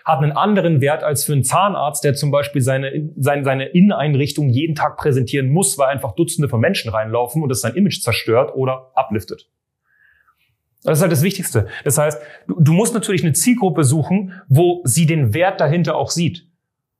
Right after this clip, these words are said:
Weil ich könnte jetzt zum Beispiel da draußen zehn Menschen ansprechen und sagen, hey, wie wichtig ist dir das Thema Gesundheit?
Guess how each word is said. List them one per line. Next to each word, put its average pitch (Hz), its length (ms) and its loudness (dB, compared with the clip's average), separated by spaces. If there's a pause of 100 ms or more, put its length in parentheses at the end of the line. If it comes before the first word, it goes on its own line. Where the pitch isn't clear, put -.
(680)
Weil 175 140 2
ich 190 100 0
könnte 220 220 2
jetzt 196 180 0
zum 196 80 -4
Beispiel 185 220 0
da 175 80 4
draußen 180 400 2
zehn 220 300 0
Menschen 196 300 0
ansprechen 175 540 0
und 160 120 0
sagen, 156 240 0
hey, 180 180 0
wie 165 120 0
wichtig 180 240 -2
ist 147 140 -4
dir 165 60 0
das 147 80 -2
Thema 151 240 0
Gesundheit? 147 640 0